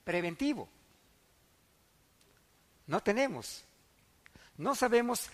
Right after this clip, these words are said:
si nuestro, nuestro hígado, nuestro ojito, nuestro músculo, nuestro corazón, ¿en qué punto está? Como ejemplo, yo quiero controlar mi corazón.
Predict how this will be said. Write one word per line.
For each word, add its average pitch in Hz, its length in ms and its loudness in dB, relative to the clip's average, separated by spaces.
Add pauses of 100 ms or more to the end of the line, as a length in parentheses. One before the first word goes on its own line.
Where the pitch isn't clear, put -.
(140)
si - 240 0
nuestro, 180 320 2 (340)
nuestro 170 400 0
hígado, 165 520 2 (140)
nuestro 190 340 -2
ojito, 190 440 -2 (280)
nuestro 196 500 0 (220)
músculo, 175 580 -2 (160)
nuestro 220 320 -2
corazón, 190 500 2 (200)
¿en 220 100 2
qué 320 160 2
punto 277 320 -4
está? 131 500 4 (2750)
Como 180 180 0
ejemplo, 247 240 4
yo 233 180 2
quiero 233 220 4
controlar 202 400 4
mi 214 80 -2
corazón. 196 480 2